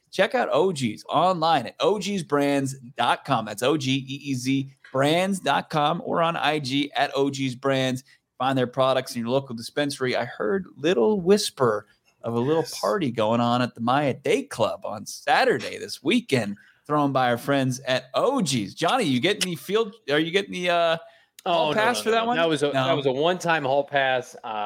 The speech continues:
Speaker 2: I had my, my licks at the, uh, the pool party, took my licks, I should say, and that was a great time.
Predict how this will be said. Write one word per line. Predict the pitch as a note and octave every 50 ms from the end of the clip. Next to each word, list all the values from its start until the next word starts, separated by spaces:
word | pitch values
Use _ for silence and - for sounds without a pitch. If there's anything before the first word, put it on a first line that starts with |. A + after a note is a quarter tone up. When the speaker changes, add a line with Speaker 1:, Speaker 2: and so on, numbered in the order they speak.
| G2+ G2+ G2 G2 G2 F#2+ -
Speaker 2:
I | G#2 G#2+ G#2+
had | A#2+ B2+ C3 B2+ B2
my, | B2 A#2 A2+ A2+ A2+ G#2+ G#2 -
my | A2+ A2+
licks | A#2 C3 C3+ C3 - -
at | B2 A2
the, | - B2+ A#2 A2+ A2
uh, | A2 A2 A2 G#2+ G#2+ G#2+ G#2
the | G2+ G#2
pool | - - C#3+ C#3 -
party, | - C#3 C3 C3 B2+ B2 C3 B2+ B2
took | A#2+ - - C#3 C3+
my | A#2 G#2 G2+
licks, | G2 G2+ G2 - G#2+
I | G2
should | - - A2+ G#2 G2+
say, | - A#2+ G#2+ G2+ G2+ G2 - - - - - - - -
and | - A2+ A2 A2+ A2+
that | A#2+ B2
was | B2 A#2+ C3
a |
great | A#2 B2 C3 D3+ E3+ -
time. | - A#2+ G#2+ G2+ G2+ F#2+ G2